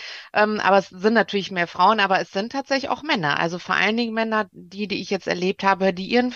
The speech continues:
die den Frauen den Rücken stärken, die sagen, meine Frau macht gerade Karriere, ich möchte ihr den Rücken stärken, möchte, dass sie vorankommt. Und bei mir, das ist in Ordnung so, ich stelle mich da ein bisschen zurück, kümmere mich um die Kinder, war jetzt auch länger in Elternzeit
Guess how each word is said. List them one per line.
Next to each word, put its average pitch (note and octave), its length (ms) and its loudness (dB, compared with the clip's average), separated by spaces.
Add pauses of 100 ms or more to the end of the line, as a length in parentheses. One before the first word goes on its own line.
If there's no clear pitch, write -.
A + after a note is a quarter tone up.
(140)
die G#3 240 -4
den G#3+ 160 2
Frauen C#4+ 440 6
den D#3+ 140 0
Rücken F3 300 -4
stärken, E3 540 2 (380)
die G#3+ 100 -4
sagen, G3+ 380 2 (220)
meine G3+ 280 0
Frau G3 200 0
macht F#3+ 180 -2
gerade F3+ 200 0
Karriere, A#3 440 -2
ich G#3+ 120 -6
möchte F#3+ 260 -8
ihr F3 80 -2
den F#3+ 140 -4
Rücken B3+ 220 -4
stärken, G3+ 420 -2
möchte, F#3 280 -6
dass F3 200 -2
sie F3 80 -10
vorankommt. G3 680 0 (340)
Und F#3+ 140 -6
bei G3 140 4
mir, G3 340 4
das F#3 300 -4 (280)
ist - 180 -8
in F#3 100 -4
Ordnung B3+ 360 4
so, A3 200 2
ich F3+ 180 0
stelle - 340 -2
mich F#3+ 160 -6
da F#3+ 80 0
ein F3+ 80 -2
bisschen E3+ 280 -4
zurück, C4 400 0 (320)
kümmere G#3+ 260 2
mich G3 220 -4
um F3+ 100 -10
die F#3 120 -10
Kinder, G#3+ 460 2
war F3+ 120 6
jetzt F3+ 220 2
auch - 100 -12
länger F3+ 260 -4
in G#3+ 120 -6
Elternzeit G#3 760 2